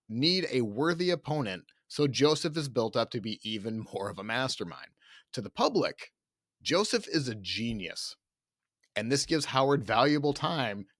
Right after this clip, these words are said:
to chase him down, because if he has a really good opponent, if Batman has his Joker,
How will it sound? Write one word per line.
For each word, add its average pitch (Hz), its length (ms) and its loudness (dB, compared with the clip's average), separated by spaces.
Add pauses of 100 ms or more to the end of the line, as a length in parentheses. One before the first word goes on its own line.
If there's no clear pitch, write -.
to - 80 -10
chase 135 400 0
him 113 120 -4
down, 104 340 0
because 87 380 -6
if 87 120 -12
he 139 140 0
has 175 180 4
a 147 60 4
really 165 420 0
good 147 160 4
opponent, 139 540 0
if 98 200 -8
Batman 160 420 4
has 160 280 2
his 156 180 2
Joker, 117 520 2